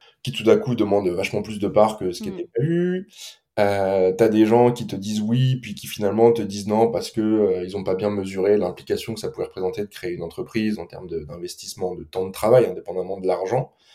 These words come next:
Speaker 1: Euh, parce que créer une boîte, au début, ça coûte pas si cher que ça. Euh,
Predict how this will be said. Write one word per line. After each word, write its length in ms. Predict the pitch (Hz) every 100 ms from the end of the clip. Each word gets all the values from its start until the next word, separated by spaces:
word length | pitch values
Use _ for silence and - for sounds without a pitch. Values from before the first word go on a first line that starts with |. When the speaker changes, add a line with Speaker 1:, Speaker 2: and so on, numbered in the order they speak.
| _ _ _
Speaker 1:
Euh, 40 | -
parce 160 | -
que 80 | -
créer 260 | 107 - 120
une 160 | 113
boîte, 300 | 110 117 117 - - _ _ _ -
au 80 | 110
début, 260 | 107 107 120
ça 140 | -
coûte 200 | - -
pas 140 | -
si 180 | - -
cher 260 | 104 - -
que 60 | -
ça. 300 | - 90 _ _ _ - - _ _ -
Euh, 720 | 104 101 95 92 87 87 85